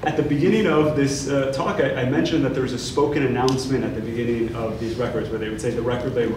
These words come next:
Istvanat, uh, and then whatever it is. In some cases, in the process of digitization, uh, archivists have decided to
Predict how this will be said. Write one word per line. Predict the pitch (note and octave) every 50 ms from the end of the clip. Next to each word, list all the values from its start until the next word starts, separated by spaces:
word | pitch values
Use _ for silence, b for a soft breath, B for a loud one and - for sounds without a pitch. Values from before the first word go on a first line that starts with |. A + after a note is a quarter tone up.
| -
Istvanat, | - C3+ - - - A#2 G#2+ A2+ A#2+ C#3 D#3 D#3+ D#3+ - - B B B B -
uh, | A#2+ A#2+ A#2 - -
and | B2 A#2+
then | A#2 A#2 A#2
whatever | A#2+ B2 B2+ - B2+ B2+ B2+
it | - -
is. | A3+ F3+ - - - B B B B B B -
In | D#3+ D3 D3+ D3
some | - F3 F#3 A3+ A3+ -
cases, | G3 A3 - - E3+ C#3+
in | C#3+ C3+
the | B2+
process | A#2+ C3 D#3+ D#3+ D#3 - D#3+ - D3+
of | C3+
digitization, | B2 - B2 A2+ A2+ A#2 A#2+ A#2+ - - - - - - F3 E3+ D#3 D#3 D3+ D3+ B B B B -
uh, | C3+ C3+ C3+ C3 C3 C3 B2+ B2+ B2+ B2+ B2+ - - -
archivists | C#3 D3+ - - - G#3 - E3 D#3+ D#3+ - D3
have | D3 -
decided | C#3+ C#3+ - E3 D#3+ D#3+ D#3+ D3+
to | - D3 B2 -